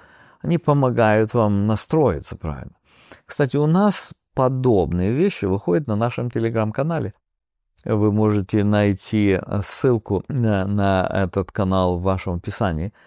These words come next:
Э, и, э, вот это то, что помогает. Мы всегда стараемся делать это так, чтобы это выходило,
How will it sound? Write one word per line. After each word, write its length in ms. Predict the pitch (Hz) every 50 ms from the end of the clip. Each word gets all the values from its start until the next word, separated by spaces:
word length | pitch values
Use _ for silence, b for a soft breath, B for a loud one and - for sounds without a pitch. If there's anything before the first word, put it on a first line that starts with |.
| B B B B B B B B _ -
Э, 540 | - 113 104 98 92 92 90 87 90 90 - - _
и, 640 | - 123 117 117 120 120 120 120 120 117 113 110 101
э, 220 | - _ - - - - _ -
вот 840 | - 135 123 117 110 107 107 107 104 104 107 110 120 120 117 - 143
это 180 | 143 - 147
то, 180 | 127 - - 160
что 200 | 143 - - 151
помогает. 640 | 117 - - 139 135 135 135 127 139 131 117 107 98
Мы 140 | 107 113 107
всегда 320 | - - 113 117 127 131
стараемся 500 | - - 135 123 120 113 110 107 - 117
делать 400 | 107 107 113 107 107 104 101 104
это 220 | 110 98 107 104 101
так, 200 | - 113 110 -
чтобы 280 | - - 104 95 95
это 320 | 95 92 - 107 95 92 B B B B B B B B _ -
выходило, 1200 | 101 101 - - 107 98 92 95 107 107 107 104 101 101 101 95 92 90 90 87 85 78 78 78